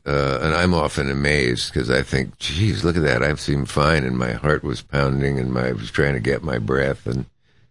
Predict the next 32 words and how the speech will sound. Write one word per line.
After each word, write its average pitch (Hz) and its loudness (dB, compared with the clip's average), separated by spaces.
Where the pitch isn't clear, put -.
uh, 64 0
images 69 0
of 65 -2
hell 65 2
going 65 2
through 69 0
my, 62 0
and 69 2
me 73 4
burning 67 2
in 62 0
it, 64 -4
going 65 0
through 65 0
my 62 2
<laughs> 62 0
head. 76 2
Um, 78 2
uh, 82 4
I, 82 2
I - 6
don't 107 2
know 104 2
what 95 0
that 92 4
is, 80 2
but 80 0
that 80 2
there's 101 2
a 87 4
thing 113 2
that, 85 2